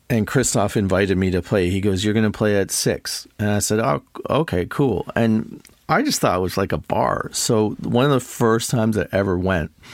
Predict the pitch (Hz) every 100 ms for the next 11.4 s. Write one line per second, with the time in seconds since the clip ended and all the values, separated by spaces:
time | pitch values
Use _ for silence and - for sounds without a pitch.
0 | - _ _ _ 104 101 98 - - -
1 | 107 101 92 90 82 - - - - 113
2 | - - - - - 135 117 104 90 92
3 | - - 92 92 - 90 92 85 92 95
4 | 76 - - - - - - 120 113 110
5 | 104 95 95 92 104 - - - - -
6 | - - 120 113 104 104 113 117 85 80
7 | - _ - _ _ - - - 104 -
8 | 117 113 98 101 117 117 107 101 95 196
9 | 320 110 90 92 95 175 - 147 107 120
10 | 123 110 101 - 107 120 95 - - -
11 | 104 104 101 -